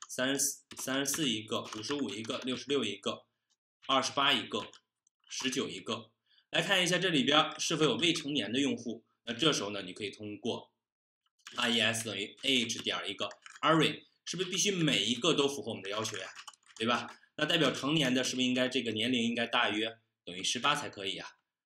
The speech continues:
那这时候我们就直接 return 一个 x 大于等于十八。来看一下，那如果说每一个都通过的话，这个函数返回的就是一个真；否则的话，它返回的就是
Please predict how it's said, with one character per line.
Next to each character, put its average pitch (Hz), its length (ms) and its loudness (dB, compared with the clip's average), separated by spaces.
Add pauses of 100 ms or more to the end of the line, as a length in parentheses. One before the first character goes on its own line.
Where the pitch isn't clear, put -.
(120)
那 113 120 -4
这 120 120 -2
时 110 120 -2
候 107 60 0
我 98 40 -4
们 95 60 -10
就 101 60 -6
直 101 100 -6
接 120 140 0
return 110 360 -4
一 101 80 -4
个 - 120 -6
x 117 360 -4 (140)
大 98 220 -2
于 95 100 -14
等 92 180 -14
于 - 140 -20
十 - 180 -4
八。 120 300 -6 (1700)
来 98 100 -6
看 104 200 0
一 98 40 -4
下， 98 320 -6 (420)
那 160 80 2
如 165 200 6
果 160 140 4
说 160 160 4
每 143 160 2
一 113 80 2
个 156 140 2
都 175 140 2
通 143 200 -2
过 131 120 2
的 104 100 0
话， 101 260 -4
这 - 80 -6
个 104 120 -4
函 98 120 -8
数 110 160 -4
返 110 160 -4 (120)
回 - 80 -20
的 98 100 -8
就 98 140 -8
是 - 100 -6
一 92 80 -12
个 95 160 -8 (340)
真； 147 360 0 (140)
否 95 280 -2
则 92 140 -6
的 104 100 -2
话， 104 180 -6 (100)
它 107 120 -6
返 92 200 -8
回 90 100 -20
的 92 100 -14
就 92 80 -12
是 - 300 -12